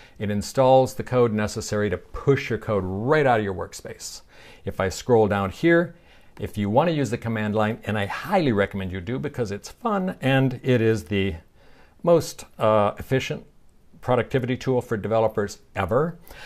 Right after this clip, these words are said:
go down here, click on, "I want to download the Cloud Foundry command line interface." It's, uh, about five meg. When you do, follow these instructions, and in about, ooh, four or five minutes, you're on the command line and you're logged in to Bluemix.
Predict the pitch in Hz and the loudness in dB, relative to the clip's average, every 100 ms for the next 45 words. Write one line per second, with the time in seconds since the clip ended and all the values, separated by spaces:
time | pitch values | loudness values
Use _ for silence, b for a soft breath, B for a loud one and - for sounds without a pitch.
0 | B B - 175 170 160 131 135 92 - | B B 2 6 6 4 2 2 2 0
1 | - 147 - 143 135 127 123 - 120 123 | 0 0 -2 0 4 6 4 4 2 4
2 | 113 90 123 147 143 143 117 - 117 113 | 2 2 2 2 4 2 2 -4 0 0
3 | 104 - 113 113 104 104 - 98 104 107 | 0 -2 0 0 0 -2 -2 -2 0 0
4 | 101 98 95 - 165 170 - 170 170 170 | 0 -2 -6 -2 2 2 4 4 4 0
5 | - - 117 101 - 110 98 95 98 - | -8 -8 -6 -6 -4 -2 0 0 -2 0
6 | 123 123 120 101 110 156 190 - B B | 2 4 2 0 0 0 -2 -6 B B
7 | B 110 110 104 95 131 160 170 143 - | B -2 0 0 2 4 4 2 0 4
8 | 127 123 117 104 98 - 143 139 139 135 | 6 6 2 -2 -4 0 2 2 0 -2
9 | 131 - - 107 101 104 110 104 95 107 | -2 -4 -6 -4 -2 -4 -4 -2 2 2
10 | 110 - 165 147 104 90 85 - 143 131 | 2 -2 -2 0 -2 -4 -6 0 2 4
11 | 131 123 131 147 143 - 113 110 104 113 | 2 2 0 -2 -6 -6 -4 -2 -2 -2
12 | 120 120 120 107 98 92 90 92 120 135 | -2 0 0 -2 -2 -4 -2 0 0 0
13 | 123 - 165 139 131 120 98 135 139 117 | -4 -4 -2 0 -2 -4 -2 0 0 -2
14 | - | -4